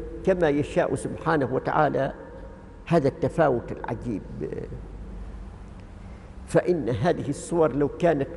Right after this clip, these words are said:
بحسب ما تقتضيه الطبيعة لما كان هذا التفاوت بين الناس،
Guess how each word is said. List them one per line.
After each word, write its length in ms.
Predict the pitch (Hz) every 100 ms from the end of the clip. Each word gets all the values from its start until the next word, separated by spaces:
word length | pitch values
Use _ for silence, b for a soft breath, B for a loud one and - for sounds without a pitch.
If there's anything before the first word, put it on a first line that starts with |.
| 127
بحسب 600 | - 180 - 127 113 - - - - - - - - - - - - - -
ما 140 | 123 147
تقتضيه 640 | 156 - - 127 196 160
الطبيعة 500 | 156 - 147 180 -
لما 240 | 143 143 135
كان 240 | 156 127
هذا 240 | 120 120
التفاوت 600 | 120 - 113 143 120 98 107
بين 240 | 110 95
الناس، 600 | 98 90 - - - -